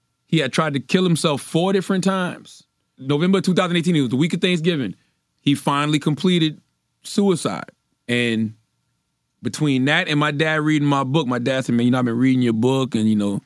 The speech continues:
he was like, "You know, you know what just happened to your cousin?" He was like, "Man," he said, "I went to therapy two and three times a week, you know, back in the day. And,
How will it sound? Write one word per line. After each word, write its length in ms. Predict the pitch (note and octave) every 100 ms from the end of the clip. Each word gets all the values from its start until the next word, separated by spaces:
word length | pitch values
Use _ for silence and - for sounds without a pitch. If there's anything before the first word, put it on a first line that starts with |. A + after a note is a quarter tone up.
| _ _ _ _ _
he 60 | -
was 80 | G2+
like, 120 | G2+
"You 60 | G#2+
know, 80 |
you 100 | G#2
know 140 | A2 B2
what 120 | B2+
just 140 | A#2+ B2+
happened 300 | B2 A#2+ A#2+
to 60 |
your 100 | A#2
cousin?" 440 | - C3+ B2 B2+ B2
He 100 | A#2+
was 140 | A2+
like, 160 | A2+ A2
"Man," 460 | A#2 A#2 A2+ A2 - _ _ _ -
he 100 | A#2
said, 140 | A2+
"I 100 | B2+
went 200 | E3 B2
to 60 | B2
therapy 460 | C3+ A#2+ A2+ B2+ A2+
two 240 | - A#2+
and 120 | A2
three 180 | A#2 A2+
times 400 | G#2+ A#2 G#2+ G#2
a 60 | G#2
week, 300 | G#2+ A2 - - _ _ _ _ _ -
you 120 | G2+
know, 260 | G2+ G2
back 320 | G2+ G#2+ G#2+ A2+
in 60 |
the 100 | G#2+
day. 360 | G2+ G#2 G2+ G2
And, 180 | F#2